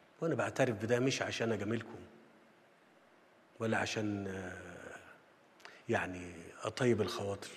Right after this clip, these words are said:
لا، إحنا بن-، إحنا واحد، إحنا واحد، إحنا واحد. فمين اللي بتقوم بالدور ده برضه؟ واللي شايلة الشيلة دي في البيت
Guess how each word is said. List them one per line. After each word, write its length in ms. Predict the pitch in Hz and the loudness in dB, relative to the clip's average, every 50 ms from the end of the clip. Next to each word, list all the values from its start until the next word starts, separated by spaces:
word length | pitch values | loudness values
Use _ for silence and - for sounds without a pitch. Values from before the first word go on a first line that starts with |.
| - - - | -12 -8 -6
لا، 140 | - - | -4 -4
إحنا 180 | - - 135 131 | -4 -4 -4 -2
بن-، 380 | 127 131 127 123 120 117 117 - - - - - - - - - - - - - - - - - - - - - - - - - - - - - - - - | -2 0 0 0 -2 -4 -6 -8 -8 -14 -18 -18 -20 -20 -20 -20 -18 -16 -16 -16 -16 -18 -20 -20 -20 -20 -20 -18 -16 -16 -16 -18 -20 -20 -20 -20 -20 -10 -4
إحنا 440 | - - - 139 - - - 135 135 | -2 0 0 0 0 2 4 6 10
واحد، 420 | 135 131 123 120 107 - - - - - - - - - - - - - - | 12 12 12 12 10 6 2 0 -4 -8 -10 -10 -8 -8 -8 -10 -4 -2 -2
إحنا 260 | 123 - - 107 98 | -2 -2 -2 -4 -6
واحد، 320 | 90 90 - - - - - - - - - - - - | -6 -4 -4 -4 -6 -8 -10 -14 -18 -18 -16 -12 -8 -8
إحنا 220 | - - - - | -8 -8 -8 -12
واحد. 280 | - - - - - - - - - - - - - - - | -10 -8 -8 -8 -10 -12 -16 -20 -20 -20 -20 -20 -20 -20 -16
فمين 480 | - - 123 110 107 117 131 165 185 190 | -4 0 0 0 2 6 8 8 8 8
اللي 140 | 160 127 117 | 8 6 4
بتقوم 260 | 117 117 135 151 139 | 2 2 2 2 4
بالدور 300 | 123 117 104 120 117 110 | 4 4 6 6 4 6
ده 100 | 107 101 | 4 2
برضه؟ 360 | 90 98 95 90 87 90 87 - - - - - - - - - - - - - | 2 2 -2 -2 -4 -8 -12 -12 -16 -20 -20 -20 -20 -20 -20 -20 -20 -20 -10 -6
واللي 140 | 101 95 92 | -4 -4 -2
شايلة 300 | - - 123 123 113 104 | 4 4 4 6 6 2
الشيلة 320 | - - - 120 107 104 | 0 0 0 2 2 2
دي 180 | 95 95 101 101 - - - - - - - - - | 2 2 -2 -4 -6 -10 -16 -18 -20 -20 -20 -18 -6
في 80 | - 110 | -4 -2
البيت 400 | 101 98 107 113 110 107 - | 0 4 4 4 4 4 2